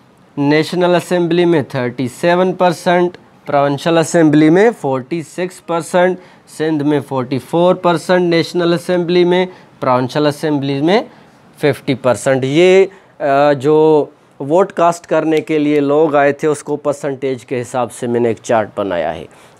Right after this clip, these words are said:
अच्छा, टोटल जो मेंबर्स जिन्होंने शमूलियत की थी, around thirteen hundred candidates contested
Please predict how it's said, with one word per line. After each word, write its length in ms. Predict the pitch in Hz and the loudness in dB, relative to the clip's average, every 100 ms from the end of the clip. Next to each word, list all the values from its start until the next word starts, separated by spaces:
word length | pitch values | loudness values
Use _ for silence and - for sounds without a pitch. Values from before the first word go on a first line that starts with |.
| - | -2
अच्छा, 300 | 160 175 156 | -2 0 -2
टोटल 500 | 127 180 196 240 226 | 0 -2 0 -2 0
जो 160 | 233 | -2
मेंबर्स 600 | 208 175 175 190 214 214 | 0 -2 -2 0 0 -2
जिन्होंने 640 | 165 175 180 180 180 180 185 - _ - | -6 -4 -2 0 0 0 -4 -12 _ -6
शमूलियत 520 | 156 156 180 202 226 | -2 0 2 4 2
की 180 | - 196 | 0 -4
थी, 220 | - 190 | -2 -2
around 520 | 185 160 170 190 196 190 196 - _ _ _ - | 0 2 2 4 2 0 -4 -8 _ _ _ -4
thirteen 640 | 156 156 151 185 185 190 | -2 -2 -2 0 2 2
hundred 640 | 160 143 151 151 170 185 170 170 | 0 -2 -2 0 2 0 0 -2
candidates 840 | 165 165 147 165 175 180 - - - - - - | 0 0 0 2 2 0 -2 -16 -20 -20 -20 -4
contested 960 | 165 160 156 175 180 - - 180 180 185 | 0 0 0 0 0 -4 0 4 4 4